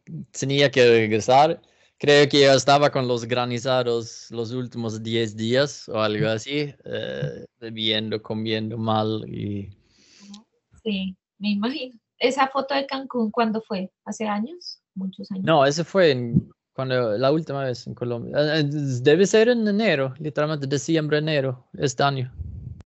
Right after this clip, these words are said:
Speaker 2: Este año, qué, qué,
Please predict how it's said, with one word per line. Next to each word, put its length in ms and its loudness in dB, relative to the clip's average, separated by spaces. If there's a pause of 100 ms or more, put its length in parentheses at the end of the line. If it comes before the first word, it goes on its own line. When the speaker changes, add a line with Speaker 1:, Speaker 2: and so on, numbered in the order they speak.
(360)
Speaker 2:
Este 520 -4
año, 340 2
qué, 380 -2
qué, 680 -2